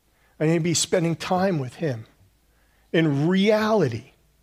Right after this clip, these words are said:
not just with a list of things to bring to him.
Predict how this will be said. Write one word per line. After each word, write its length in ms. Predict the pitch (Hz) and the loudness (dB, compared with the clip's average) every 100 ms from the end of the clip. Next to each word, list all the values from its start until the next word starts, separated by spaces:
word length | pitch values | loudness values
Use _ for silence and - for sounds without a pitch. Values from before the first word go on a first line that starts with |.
| _ _ _ _ _ _ | _ _ _ _ _ _
not 220 | 160 208 | 0 0
just 240 | 214 208 - | 2 0 2
with 160 | 190 | 2
a 80 | 180 | 2
list 500 | 143 139 165 202 - | 2 2 2 2 0
of 140 | 170 156 | -2 -4
things 460 | - 180 175 147 | -2 -2 0 -2
to 100 | - | -4
bring 320 | 127 160 170 | -2 0 -2
to 140 | 160 127 | -2 -6
him. 260 | 98 95 | -6 -10